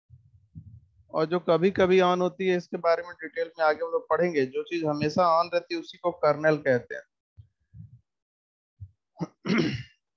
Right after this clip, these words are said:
तो multiplexing the processor एक बात हो गई, ऑपरेटिंग सिस्टम का एक फंक्शन हो गया। प्रॉपर शेड्यूलिंग different, between different process, ये दूसरा वर्क हो गया।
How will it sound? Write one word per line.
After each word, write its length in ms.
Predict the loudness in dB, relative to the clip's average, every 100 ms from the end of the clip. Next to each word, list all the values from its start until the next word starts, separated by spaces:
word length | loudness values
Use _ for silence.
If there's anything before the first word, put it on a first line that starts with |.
| -2
तो 60 | 0
multiplexing 920 | 2 2 2 0 0 -2 -2 -2 0
the 100 | 2
processor 500 | 2 2 2 2 2
एक 180 | 2 2
बात 220 | 2 2
हो 60 | -4
गई, 200 | -4 -4 -8
ऑपरेटिंग 380 | -6 -4 -4 -8
सिस्टम 360 | -14 -12 -10 0
का 220 | 4 4
एक 140 | 4
फंक्शन 400 | -2 -10 -4 0
हो 120 | 0
गया। 160 | 2 2 0 _ _ _ _ _ _ _ -20 -20 _ _ -2
प्रॉपर 320 | -2 2 0
शेड्यूलिंग 720 | 2 4 6 4 4 0 -2
different, 400 | -4 0 -2 -2
between 560 | -8 -14 -12 -4 -2 0
different 320 | 0 -2 -4
process, 640 | -8 _ 0 2 2 0 -2 -14 _ _ _ -6
ये 60 | -2
दूसरा 380 | -2 0 2
वर्क 260 | 2 2 0
हो 100 | -2
गया। 280 | 2 2 0